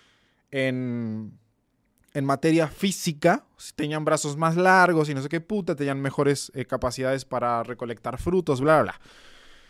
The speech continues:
Y estos eran los machos más atractivos para las mujeres y los que las mujeres estaban como que persiguiendo, entre comillas.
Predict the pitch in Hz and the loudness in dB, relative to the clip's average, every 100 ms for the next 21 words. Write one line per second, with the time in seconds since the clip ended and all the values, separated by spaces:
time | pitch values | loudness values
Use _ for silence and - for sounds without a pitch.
0 | - - - 156 175 190 - 202 202 185 | -20 -20 -8 0 2 2 2 0 0 0
1 | 190 170 165 160 175 156 147 143 160 143 | 0 0 0 0 0 -2 -2 -2 -2 -2
2 | 113 127 123 - 143 143 165 170 190 196 | -4 -2 -2 0 2 2 0 0 2 0
3 | 202 165 - 160 143 143 135 160 151 156 | 0 -4 -2 0 0 0 -4 0 2 2
4 | 143 151 139 143 135 139 123 131 - 147 | -2 2 4 2 -2 -6 -4 -2 2 2
5 | - 160 147 160 151 135 117 123 120 123 | 0 -2 0 0 2 -2 -2 -2 -2 -4
6 | 107 | -8